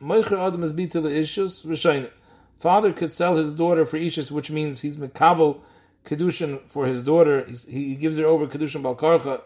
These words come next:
Bita Ktane, Rishayna. And if she gets divorced or she becomes Nisalman, Minha Eirisin, and she wasn't yet a Baigris,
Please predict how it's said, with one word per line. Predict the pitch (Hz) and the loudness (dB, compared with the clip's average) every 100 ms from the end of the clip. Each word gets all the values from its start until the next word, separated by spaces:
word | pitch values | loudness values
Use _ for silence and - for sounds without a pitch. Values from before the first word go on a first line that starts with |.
| 113 123 | -12 -8
Bita | 139 139 - | -4 -4 -4
Ktane, | 147 160 147 131 _ _ _ _ _ _ _ - | 0 0 -2 -8 _ _ _ _ _ _ _ -8
Rishayna. | 151 - 220 220 196 _ - | -4 2 2 2 -4 _ -10
And | 135 | -6
if | 131 | -6
she | - 135 | -6 2
gets | 165 143 | 2 2
divorced | 135 127 165 185 127 - | 0 0 2 4 2 -4
or | 127 | -10
she | 123 127 | -10 -8
becomes | 123 143 139 | -6 -6 -6
Nisalman, | 131 123 - 165 185 143 113 | -8 -8 -4 0 0 0 -2
Minha | 135 131 139 | -2 0 0
Eirisin, | 143 139 139 120 147 196 _ _ _ - | 2 2 2 0 -4 -6 _ _ _ -10
and | 127 | -8
she | 143 | -2
wasn't | 139 160 156 151 | 4 4 4 -2
yet | 147 135 | 0 0
a | |
Baigris, | 123 127 123 170 226 | 2 2 4 0 0